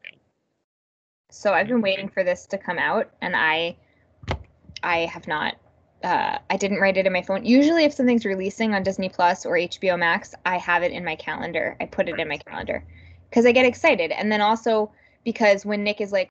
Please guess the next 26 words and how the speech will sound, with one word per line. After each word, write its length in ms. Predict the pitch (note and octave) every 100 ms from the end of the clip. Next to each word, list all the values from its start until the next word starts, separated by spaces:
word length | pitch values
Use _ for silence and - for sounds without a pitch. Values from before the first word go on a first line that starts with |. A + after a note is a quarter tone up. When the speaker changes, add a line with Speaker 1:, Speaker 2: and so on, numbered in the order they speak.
| _ -
Speaker 2:
"What 120 | F3+
are 40 |
we 60 | G#3+
gonna 80 | A3
watch 260 | C4+ D#4 -
tonight?" 300 | F3+ E3 - -
It's 280 | - -
just 280 | - F#3+ -
like 160 | F3 E3
it 100 | E3
pops 280 | F3+ E3+ F#3+
up 120 | F3+
in 100 | E3+
my 80 | E3
calendar, 420 | G#3 G3 F3 E3+
and 120 | D#3+
then 80 | D#3+
I'm 100 | D#3+
like, 220 | D#3 D#3+ -
"Oh, 220 | B3 F#3
this, 280 | G3 G#3 -
this 160 | F#3+ F#3+
is 100 | F#3
what 80 | -
we're 80 | D3+
watching." 360 | - - -